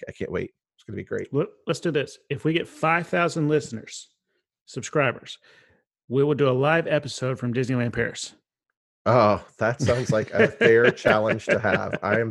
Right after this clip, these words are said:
Speaker 1: down with that. So
Speaker 2: So
Speaker 1: we gotta get out
Speaker 2: listeners,
Speaker 1: there.
Speaker 2: we need your support.
Speaker 1: That's right. If you would like to send us to Paris Disneyland, <laughs> get out there and tell everybody you know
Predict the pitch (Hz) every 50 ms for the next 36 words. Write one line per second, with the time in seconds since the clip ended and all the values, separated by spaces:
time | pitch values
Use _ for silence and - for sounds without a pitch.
0 | - - - 98 95 92 92 92 - - - - 92 - - _ _ _ _ _
1 | _ _ - - - - - - - - - 101 104 143 135 139 170 185 - -
2 | - 165 160 - 151 165 165 165 170 165 156 175 156 - - - - 160 135 123
3 | - 147 - - _ _ _ - 107 113 - 156 156 139 104 - - - 104 101
4 | - 117 143 175 180 147 139 135 131 135 - 123 - - 131 131 101 98 95 98
5 | - - 104 - 117 104 101 104 - - 104 101 135 - - - - 175 151 -
6 | - - 160 - - - 160 131 104 - - 120 - - - - 95 - 101 -
7 | - - - - - - - - - 139 185 - - 139 147 143 143 131 120 113
8 | 113 110 - 127 120 113 - 110 123 131 143 151 147 135 131 117 117 113 104 101
9 | 98 101 107